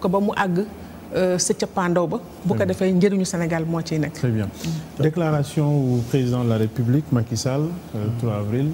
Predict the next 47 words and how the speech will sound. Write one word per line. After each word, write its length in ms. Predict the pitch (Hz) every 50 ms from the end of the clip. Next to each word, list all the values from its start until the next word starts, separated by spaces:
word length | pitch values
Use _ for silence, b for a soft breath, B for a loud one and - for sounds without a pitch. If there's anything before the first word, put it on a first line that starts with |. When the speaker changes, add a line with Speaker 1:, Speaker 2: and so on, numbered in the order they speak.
| 160 127
Speaker 2:
ne 80 | 107 107
moom 260 | 107 107 110 107 107
dina 200 | 104 113 110 113 107
jël 140 | 120 117 110
matukaay 520 | 107 107 101 - 110 - - 107 107 107
yi 180 | 104 104 107 131
war, 240 | 156 156 143 135 165 - - B B B B B B B B - 151 120
euh, 220 | 107 110 110 110
dina 600 | 104 104 113 113 110 113 117 117 117 117 120 120 113 - - - - - - - - - - - -
lutter 360 | 135 127 131 156 151 160 160 147
sans 240 | - - 156 156
merci 460 | 160 156 139 110 - - 120 117 147 185 185 - - -
ci 60 | - 117
lu 100 | 113 107
jëm 180 | 113 131 131 131
ci 80 | 120 127
wàllu 160 | 117 110 110
spéculation 680 | 101 - - 135 110 - 123 107 104 101 - 117 101 95
foncière. 520 | 95 - 95 95 98 - 127 131 147 160 156 B B B B B - -
Ku 60 | -
nekk 220 | 127 131 135 123 -
xam 200 | - 139 123 123
na 80 | 123 127
ni 100 | 131 127 117
jafe-jafe 420 | 110 151 151 175 160 135 139 - 156
la 120 | 131 127 117
jamono 300 | 110 113 104 104 104 104 101 98
ji, 180 | 117 147 190 208 -
comme 160 | - 110 110
ni 80 | 110 107
ko, 340 | - - 107 104 101 98 104 101
euh, 60 | 98
Fatou 380 | 95 - - 104 98 95 - 107
waxee, 300 | 98 92 - 127 147 156 156 B B B B B B B - 107
euh, 180 | 101 98 101 - - - -
ci 140 | - 120
zone 240 | 104 107 110 110 107
des 120 | 101 104 101
Niayes, 280 | 104 107 120 156 160
parce 180 | 156 117 101 -
que 60 | - - -
comme 200 | - 123 120 123
moo 120 | 117 117 113
ñu 120 | 107 101 113
intéressé 680 | 110 107 101 110 104 101 98 92 - 107 101 95 92 90
tey, 180 | - 113 117 151
mooy, 280 | 180 175 143 104 98